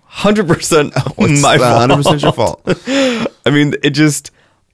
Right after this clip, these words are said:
Speaker 1: I did not have time. Stuff has been crazy. I wanted to watch those two, and I think that if I had watched even the first one
Speaker 2: It's definitely, uh, the second one, 'cause the second one, there's, you know,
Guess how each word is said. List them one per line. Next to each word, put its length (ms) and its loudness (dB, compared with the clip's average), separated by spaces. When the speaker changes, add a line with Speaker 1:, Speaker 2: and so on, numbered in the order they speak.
Speaker 1:
I 140 -2
did 320 -4
not 160 0
have 120 -2
time. 360 0
Stuff 220 0
has 140 0
been 140 -2
crazy. 540 0
I 80 0
wanted 320 2
to 60 0
watch 260 -2
those 200 -2
two, 200 0
and 100 -2
I 60 0
think 240 -4
that 160 -4
if 160 -2
I 120 0
had 360 -4
watched 440 -6
even 160 0
the 60 0
first 380 -2
one 500 0
Speaker 2:
It's 100 -2
definitely, 720 -2
uh, 40 -2
the 80 -8
second 220 -2
one, 80 -2
'cause 100 0
the 40 0
second 220 -4
one, 100 -2
there's, 220 -4
you 100 -4
know, 240 -10